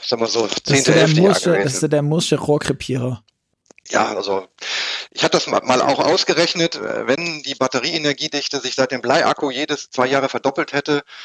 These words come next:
Speaker 1: dann wäre neunzehnhundertachtundzwanzig dann nachher ein Kilogramm Batterie, dieser sich immer alle zwei Jahre verdoppelten Energiedichte wäre, hätte genauso viel Energieinhalt gehabt wie die erste Atombombe. Also man,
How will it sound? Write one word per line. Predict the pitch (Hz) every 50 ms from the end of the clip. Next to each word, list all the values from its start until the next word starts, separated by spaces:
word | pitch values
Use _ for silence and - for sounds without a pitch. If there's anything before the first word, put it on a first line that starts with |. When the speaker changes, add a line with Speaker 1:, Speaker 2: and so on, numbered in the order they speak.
| - - - _ _
Speaker 1:
dann | - 120 113
wäre | 123 123 127
neunzehnhundertachtundzwanzig | 135 147 135 139 127 - - 175 - - - 175 - - 147 147 151 147 - 147 147 147 139 -
dann | - 139 127 131
nachher | 131 131 - 139 131 131 131 80
ein | 107 131 160 160
Kilogramm | - - 156 160 151 151 143 131 127 131 127
Batterie, | 139 127 - 131 113 - 131 156 170 170 165 - _ _
dieser | 127 - 120 117 113 104 107 _
sich | - 107 -
immer | 135 131 123 92
alle | 113 117
zwei | - - - 107 110
Jahre | 110 110 113 110 113
verdoppelten | - - 107 - 117 - - 117 107 - 104 101
Energiedichte | 98 101 101 101 104 110 - 117 113 - 120 104
wäre, | 104 113 117 110 120 113 - - - - - -
hätte | - - 120 107
genauso | 110 117 123 123
viel | - -
Energieinhalt | 117 117 117 - 117 123 120 110 110 110 -
gehabt | - 107 107 -
wie | 107
die | 101 98
erste | 101 - - 95
Atombombe. | - - 98 95 92 - - - - - - - - _ _ _ _ _ - - - - - - -
Also | - 98 95
man, | 95 101 107 104